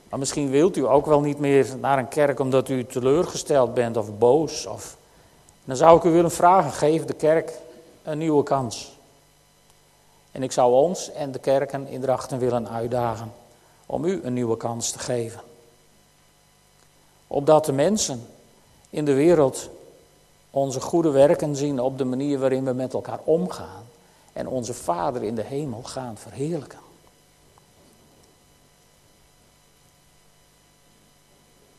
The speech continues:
Het slotgedeelte van het advies van de werkgroep Koers was voor mij een grote bevestiging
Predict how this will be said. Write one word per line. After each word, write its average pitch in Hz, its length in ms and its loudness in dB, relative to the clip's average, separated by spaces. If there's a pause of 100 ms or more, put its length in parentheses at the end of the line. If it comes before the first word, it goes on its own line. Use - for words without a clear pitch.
Het - 140 -12
slotgedeelte 160 680 6
van 156 160 -2
het 131 120 -2
advies 165 380 -4
van 147 120 -2
de 139 60 2
werkgroep 131 460 0
Koers 160 280 2
was 139 160 -2
voor 147 120 -2
mij 135 160 2
een 131 80 -4
grote 190 440 4
bevestiging 135 720 -4